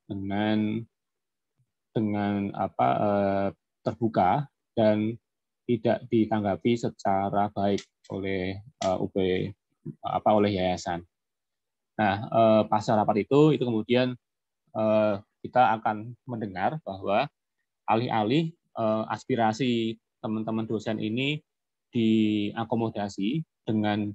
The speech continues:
diterima dengan tangan terbuka, tapi kita justru akan mendengar, eh, pasca, pasca, apa namanya, pasca rapat itu, beberapa kawan-kawan dosen itu, itu justru menerima surat-surat, eh, peringatan,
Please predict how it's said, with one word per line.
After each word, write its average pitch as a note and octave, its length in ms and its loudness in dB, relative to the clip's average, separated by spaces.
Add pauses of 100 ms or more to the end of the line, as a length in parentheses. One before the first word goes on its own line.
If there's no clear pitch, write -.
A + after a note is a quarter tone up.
diterima A2+ 440 2
dengan G#2+ 240 -2
tangan G#2+ 240 -4
terbuka, G#2+ 480 -2 (560)
tapi C#3+ 560 0
kita C3+ 320 0
justru A#2 280 -6
akan A2+ 320 -2
mendengar, G#2 440 -6 (800)
eh, A2 160 0
pasca, G#2+ 800 2 (480)
pasca, G#2 640 0
apa B2+ 240 -2
namanya, A2 320 -4
pasca A2 240 -2
rapat G#2 480 0
itu, D3 240 0 (400)
beberapa A2 480 0
kawan-kawan G#2+ 480 2
dosen G2+ 320 -8
itu, E3 400 0
itu C#3+ 240 -4
justru A2+ 400 2
menerima A2 760 0 (400)
surat-surat, G#2 760 0 (400)
eh, G2 320 -4
peringatan, G2+ 560 -2